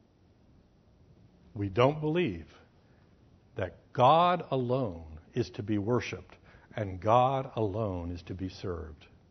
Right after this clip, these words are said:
Then the devil left him, and behold, angels came and were ministering to him.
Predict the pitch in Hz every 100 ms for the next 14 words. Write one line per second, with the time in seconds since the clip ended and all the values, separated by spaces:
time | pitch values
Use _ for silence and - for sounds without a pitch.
0 | _ _ _ - - - - - _ -
1 | _ _ _ - - _ _ - _ -
2 | - - - - 135 151 147 196 247 220
3 | 165 165 156 151 156 143 127 110 107 98
4 | 156 170 170 147 - 151 165 160 147 -
5 | 139 131 127 131 113 101 95 92 107 123
6 | 120 - 117 117 113 - - 104 87 82
7 | 80 78